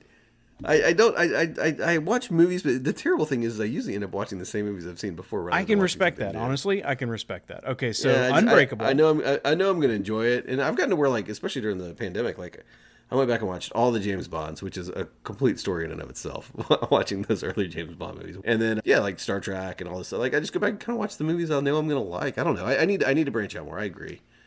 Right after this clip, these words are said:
Speaker 1: There's a lot more critical stuff that I need to, to watch, but
Speaker 2: Well, just
Speaker 1: usually comedies, I'll watch any comedy,
Speaker 2: just so you
Speaker 1: so.
Speaker 2: know, Unbreakable, we all know that one. Okay, then there was
Speaker 1: Yep.
Speaker 2: Split. Do you know Split?
Speaker 1: Yes, I did watch that one. That
Speaker 2: You
Speaker 1: was good.
Speaker 2: wha-, okay, so you have seen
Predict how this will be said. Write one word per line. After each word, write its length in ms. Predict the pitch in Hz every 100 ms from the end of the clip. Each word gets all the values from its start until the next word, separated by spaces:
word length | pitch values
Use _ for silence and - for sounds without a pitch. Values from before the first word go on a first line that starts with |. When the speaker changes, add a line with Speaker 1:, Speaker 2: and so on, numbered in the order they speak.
| _ _ -
Speaker 1:
There's 120 | 120
a 40 | 123
lot 140 | 117
more 120 | 101
critical 340 | 92 101 87 80
stuff 220 | 90 80
that 100 | 80
I 60 |
need 180 | 78 80
to, 200 | 80 78 78
to 100 | 82
watch, 420 | 78 76 73 -
but 220 | - 73 - _ -
Speaker 2:
Well, 240 | 120 113
just 200 | 131 170
Speaker 1:
usually 200 | 240 170
comedies, 460 | 117 104 110 90 90 -
I'll 120 | 85
watch 160 | 80
any 100 | 80
comedy, 280 | 80 - -
Speaker 2:
just 180 | 143 147
so 60 | 220
you 100 | 254
Speaker 1:
so. 60 |
Speaker 2:
know, 200 | 117 95 127
Unbreakable, 600 | 123 135 131 123 131 156
we 100 | 120
all 120 | 113
know 100 | 123
that 220 | 127 110 92
one. 180 | 104
Okay, 280 | 117 104 110
then 180 | 110 120
there 100 | 135
was 120 | 120
Speaker 1:
Yep. 80 | 131
Speaker 2:
Split. 460 | - 160 143 196 - -
Do 80 | 131
you 60 |
know 120 | 117 113
Split? 520 | - - 131 160 - _ _ _ _ _ _ _
Speaker 1:
Yes, 300 | 110 90 - -
I 60 |
did 140 | 107 98
watch 180 | 87 85
that 120 | 78
one. 100 | 80
That 60 | -
Speaker 2:
You 60 | 101
Speaker 1:
was 80 |
good. 240 | 87 87 -
Speaker 2:
wha-, 140 | 175 -
okay, 180 | 156 160
so 120 | 147
you 120 | 180 165
have 240 | 208 226
seen 380 | - 120 98 95